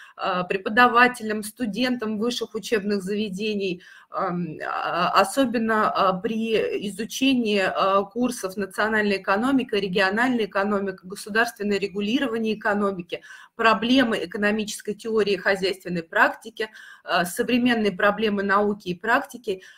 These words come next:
а, ну, а также для всех, кто изучает современные тенденции пространственного развития экономики и процесса урбанизации. В общем, такая очень масштабная,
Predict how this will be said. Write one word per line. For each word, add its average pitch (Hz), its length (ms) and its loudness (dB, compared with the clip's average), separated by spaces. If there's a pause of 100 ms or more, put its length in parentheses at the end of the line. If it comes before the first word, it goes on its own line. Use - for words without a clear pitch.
(140)
а, 185 200 0
ну, 240 200 2
а 233 100 6
также 247 680 2
для 220 180 0
всех, 285 420 -2
кто 220 360 -2
изучает 247 680 -2
современные 220 680 -2
тенденции 208 680 -2
пространственного 202 800 -2
развития 202 440 -2
экономики 240 500 -2
и 185 80 -8
процесса 202 500 -4
урбанизации. 202 760 -4
В 175 60 -2
общем, 208 280 -8
такая 220 320 2
очень 214 300 0
масштабная, 202 680 -2